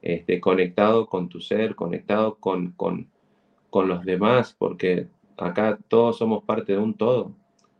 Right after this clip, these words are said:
Entonces, hay una conciencia colectiva que todos los días tenemos que ir llevándola a mejores niveles. O sea, tenemos que ir despertando todos para que nuestra vida cambie,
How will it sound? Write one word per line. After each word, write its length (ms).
Entonces, 800
hay 180
una 180
conciencia 440
colectiva 580
que 140
todos 240
los 140
días 280
tenemos 360
que 100
ir 100
llevándola 840
a 100
mejores 460
niveles. 540
O 120
sea, 300
tenemos 360
que 100
ir 100
despertando 640
todos 280
para 240
que 120
nuestra 460
vida 300
cambie, 400